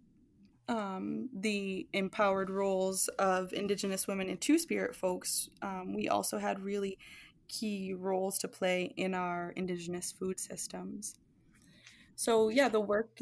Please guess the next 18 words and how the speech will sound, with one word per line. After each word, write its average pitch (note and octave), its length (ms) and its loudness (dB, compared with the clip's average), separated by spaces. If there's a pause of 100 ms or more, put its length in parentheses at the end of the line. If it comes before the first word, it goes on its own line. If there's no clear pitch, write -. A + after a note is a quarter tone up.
that, F#3+ 580 6
that G3 220 2
we G3+ 200 -2
do G3 460 -2
is F#3+ 160 2
centered G3 640 4
around, F#3 920 0 (140)
um, F#3 460 -6 (440)
truly B3 400 4
achieving G3 640 2
food G#3+ 240 -2
sovereignty F#3+ 500 8
for F#3 640 2
our F#3 140 2
tribal F3+ 420 2
communities A3 880 0 (960)
and, G#3 460 0 (720)
um, G#3 400 2